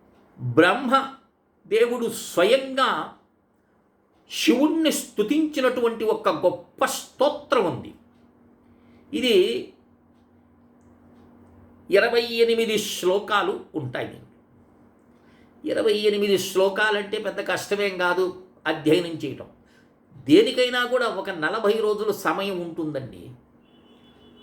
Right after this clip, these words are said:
ఆ నలభై రోజుల సమయంలో అది పరిపక్వత స్థితికి వస్తుంది.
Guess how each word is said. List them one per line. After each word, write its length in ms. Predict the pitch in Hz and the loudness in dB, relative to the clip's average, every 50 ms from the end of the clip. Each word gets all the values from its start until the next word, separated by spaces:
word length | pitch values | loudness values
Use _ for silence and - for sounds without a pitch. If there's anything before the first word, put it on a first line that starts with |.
| - _ - _ - - - - | -20 _ -20 _ -20 -10 -2 2
ఆ 160 | 147 160 160 | 2 2 4
నలభై 440 | 156 160 170 208 233 247 254 254 254 | 4 2 2 2 4 4 2 2 4
రోజుల 340 | 247 247 240 233 240 226 | 4 4 4 4 2 0
సమయంలో 720 | 214 220 - 185 190 226 233 233 233 226 233 240 - - - | 0 -2 -2 -4 -4 -2 -2 -2 0 2 2 0 0 -2 -2
అది 180 | 190 202 240 | -2 -2 -2
పరిపక్వత 760 | 220 - - - 190 202 247 247 285 262 - - - 262 262 254 | -4 -6 -4 0 0 0 0 0 0 -2 -2 -2 -4 0 0 0
స్థితికి 500 | 247 - - - 240 226 - - - 220 | 0 -2 -2 -6 -6 -6 -4 -4 -2 0
వస్తుంది. 440 | 202 - - - - 156 - - | 0 -2 -2 -6 -8 -10 -10 -10